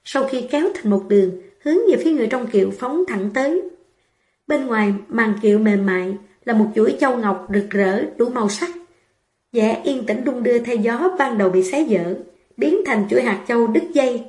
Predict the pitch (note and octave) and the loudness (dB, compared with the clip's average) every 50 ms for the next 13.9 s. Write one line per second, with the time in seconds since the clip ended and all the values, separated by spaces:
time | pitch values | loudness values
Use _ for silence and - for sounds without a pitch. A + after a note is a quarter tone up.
0 | - - - A#3 G#3+ G3+ G3 F#3 G3 F#3+ F#3 F#3 - A#3 A#3 A3+ G#3+ - B3+ C4 | -14 -6 -2 0 0 0 0 0 0 -2 -2 0 0 2 2 2 0 -2 -6 -6
1 | C4+ F4+ F#4+ - - - _ _ _ _ - C#4+ D4 C#4+ A#3 G#3+ G#3+ - G#3 A3 | -4 -6 -6 -8 -10 -20 _ _ _ _ 0 0 0 2 0 -2 -2 0 0 0
2 | G#3 - B3 A#3 G#3+ G3 F#3 F3+ F#3 G3+ G#3 - - - - _ _ _ - - | 2 2 0 2 2 4 4 4 4 2 0 -4 -8 -18 -20 _ _ _ -10 -4
3 | B3+ A3+ G#3+ G#3 G#3+ A3 B3 D4+ F4+ F4+ D#4 A3 G#3+ G#3+ B3+ C4+ C4+ C4+ D4 C#4 | -2 0 0 0 0 -2 -2 -4 -4 -2 -2 0 0 0 0 -2 -2 -4 -4 -6
4 | C4+ C4 C4 - A#3 A3 G3+ F#3 F#3 G3 F#3+ - - - D#4+ F4 F4 - - - | -6 -8 -8 -2 2 2 2 4 4 4 4 2 4 4 4 6 6 4 0 -2
5 | A3 C4 C#4+ C#4+ - - - _ _ _ _ _ _ _ _ _ _ _ _ _ | -2 -4 -4 -4 -6 -16 -20 _ _ _ _ _ _ _ _ _ _ _ _ _
6 | _ _ _ _ _ _ _ _ _ _ _ - A#3 A#3+ A3 A3 G#3+ A3 A#3+ A#3+ | _ _ _ _ _ _ _ _ _ _ _ -4 -2 0 2 2 2 0 -2 -4
7 | A#3+ B3 A#3+ A#3 C#4+ F4+ G4 F#4+ - B3 A3 G#3+ G3 G3+ G3 G3 G#3 A3+ A#3 A#3 | -4 -6 -6 0 2 2 2 2 0 0 0 0 0 0 0 2 2 2 0 -2
8 | A3 A3 - - - _ - B3+ A#3+ B3 C4 C#4 C#4 C#4 C4+ C4+ C4+ C4+ C4 B3+ | -4 -4 -8 -14 -14 _ -2 0 0 0 0 0 2 2 0 0 0 -2 -4 -4
9 | - B3+ C4+ C4 A#3+ A3 G#3+ G3+ G3 - A#3+ A3 C4 A#3+ A3 - A#3+ A#3 A3+ G#3+ | -4 -6 -6 -4 -2 -2 0 0 0 0 0 -2 -2 -2 -2 -2 -4 -4 -4 -8
10 | - - _ _ _ _ _ - B3+ B3 A#3+ A3+ G#3 A3+ A3 G3+ A3 A3+ G#3+ A3+ | -12 -16 _ _ _ _ _ -10 -4 -2 -2 0 2 2 4 4 4 4 4 2
11 | G#3+ G3+ G3+ - - F#4 F#4 - - - - - _ - C4+ C4 A3 D4 C#4+ C#4+ | 2 2 2 4 4 2 2 2 -4 -10 -16 -16 _ -2 0 0 2 2 0 0
12 | - C#4+ C4+ C4+ - - - A3 A3 G3+ A3+ A3+ G3+ B3+ C#4+ F4 G4+ G4+ - C4 | -2 -2 0 0 2 2 2 2 2 2 2 2 2 4 6 6 4 4 2 0
13 | A#3+ A#3+ A#3 B3+ C4+ F#4 G#4+ G#4+ C#4 A#3 A3 A#3+ A#3 A3 G#3+ G#3+ G#3 | 0 0 -2 0 0 0 2 2 0 0 0 0 0 0 0 -2 -2